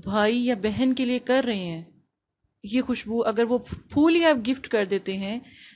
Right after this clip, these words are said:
या वो बेशक अगर वो ताज़ा फूल नहीं है तो कोई मतलब कि गिफ्ट में है तो आप किसी गिफ्ट पे भी करके आप दे सकते हैं, कोई खुशबू पे भी आप दम कर सकते हैं,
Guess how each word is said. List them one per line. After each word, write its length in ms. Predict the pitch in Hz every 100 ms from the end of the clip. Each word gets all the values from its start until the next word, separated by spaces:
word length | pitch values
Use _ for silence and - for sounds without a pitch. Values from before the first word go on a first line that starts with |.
| -
या 200 | 220 254
वो 480 | 240 269 277 262 -
बेशक 400 | 202 247 302 302 -
अगर 200 | 240 285
वो 100 | 285
ताज़ा 340 | 294 208 208 247
फूल 300 | 262 262 247
नहीं 200 | 254 247
है 180 | 247 240 - - _ -
तो 120 | 247
कोई 320 | 247 254 254 247
मतलब 240 | 233 247
कि 80 | 226
गिफ्ट 420 | 185 254 254 -
में 140 | 247 247
है 240 | 233 226 226 - - -
तो 80 | 240
आप 240 | 247 247
किसी 240 | 254 247 220
गिफ्ट 280 | 226 220
पे 140 | - 262
भी 120 | 247
करके 340 | 240 226 233
आप 120 | 226 214
दे 140 | 220
सकते 300 | 220 220 220
हैं, 160 | 226 220
कोई 140 | 240
खुशबू 460 | 220 226 - 202 233
पे 120 | 240
भी 140 | 240 240
आप 100 | 233 196 -
दम 240 | 190 220 226
कर 140 | 226
सकते 340 | 214 226 - 226
हैं, 200 | 220